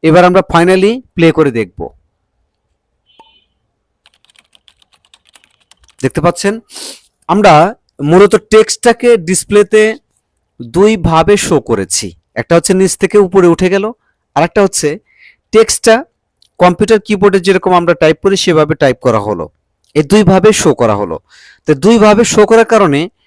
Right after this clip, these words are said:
আমরা কিন্তু টেক্সটের যে সাউন্ড ইফেক্ট আছে সেটা কিন্তু আমরা দুইভাবে ইউজ করেছি। এই বিষয়টা আপনি একটু মাথায় রাখবেন। কেমন? এটা যদি মাথায় রাখতে না পারেন তাহলে কিন্তু হলো না বা হবেও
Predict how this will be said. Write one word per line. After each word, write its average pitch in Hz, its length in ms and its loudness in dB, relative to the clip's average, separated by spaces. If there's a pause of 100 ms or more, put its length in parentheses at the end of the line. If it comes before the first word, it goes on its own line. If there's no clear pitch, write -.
(220)
আমরা 160 220 0
কিন্তু 202 260 -4
টেক্সটের 202 500 0
যে 214 120 0
সাউন্ড 180 400 0
ইফেক্ট 190 280 -2
আছে 143 280 0
সেটা 165 280 -4
কিন্তু 185 200 -2
আমরা 180 160 -2
দুইভাবে 165 600 2 (460)
ইউজ 185 260 4
করেছি। 104 460 -4 (380)
এই 190 80 4
বিষয়টা 196 460 2
আপনি 151 260 0
একটু 214 360 -4
মাথায় 127 420 -2
রাখবেন। 87 320 -8 (300)
কেমন? 180 340 2 (500)
এটা 143 180 0
যদি 208 160 2
মাথায় 196 300 2
রাখতে 202 140 -2
না 190 140 2
পারেন 208 180 -2
তাহলে 160 280 -2
কিন্তু 156 200 -10
হলো 147 240 -4
না 82 180 -14 (180)
বা 160 120 0
হবেও 165 540 0